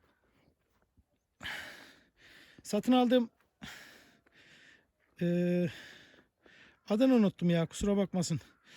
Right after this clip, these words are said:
Kendisi yapmıştı bu invertörü. Ben şimdiye kadar gayet güzel bir şekilde kullandım. Hiçbir problem de yaşamadım. Arıza da vermedi aslında. Ben sadece biraz daha elektriği nasıl artırırım,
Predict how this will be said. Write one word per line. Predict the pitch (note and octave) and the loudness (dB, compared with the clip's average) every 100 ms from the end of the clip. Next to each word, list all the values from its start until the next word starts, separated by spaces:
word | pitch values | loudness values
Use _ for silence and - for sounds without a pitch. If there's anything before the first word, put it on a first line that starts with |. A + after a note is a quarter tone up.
| - _ | -20 _
Kendisi | G3 A#3+ B3+ D4+ | 0 2 2 0
yapmıştı | C4+ C4+ - F3 | 0 0 -2 -2
bu | F3 | 0
invertörü. | F3 E3+ - D#3 | 0 0 -2 -2
Ben | G#3 G3+ | -2 0
şimdiye | - A#3 A#3+ | 0 0 0
kadar | A#3 G#3 | 0 -2
gayet | F#3 B3 A3 - - | 0 0 0 -2 -4
güzel | G#3+ A#3 | 0 2
bir | G3 | 2
şekilde | G#3 F3+ F3 F3+ - _ _ | -2 -2 -2 -2 -4 _ _
kullandım. | A#3+ B3 A3 D#3+ | 2 4 4 2
Hiçbir | C#3+ F#3+ - | -2 -4 -4
problem | - A3 G#3+ G#3 | 0 2 4 2
de | G3 | 2
yaşamadım. | G#3 A#3+ G#3+ F3 A3+ _ - - _ | 2 2 2 0 -4 _ -20 -20 _
Arıza | G3+ B3 B3+ B3+ A#3 | 2 4 4 2 2
da | G3+ | 2
vermedi | E3 D3 C#3 | 2 0 -2
aslında. | C3+ - D#3+ A#3 - _ _ - _ _ A#3+ | -4 -4 -4 -4 -6 _ _ -20 _ _ 0
Ben | B3 | 2
sadece | - C4 F#3 F#3 B3 - _ _ _ _ - | 4 4 2 2 0 -2 _ _ _ _ 2
biraz | B3+ G#3 E3+ | 2 4 4
daha | A3+ | 2
elektriği | A3+ A3 - F#3+ A3+ G#3+ | 4 2 0 -2 0 2
nasıl | G#3+ G#3 | 0 2
artırırım, | G3 F3 E3+ D#3+ A3 | 0 0 -4 -2 0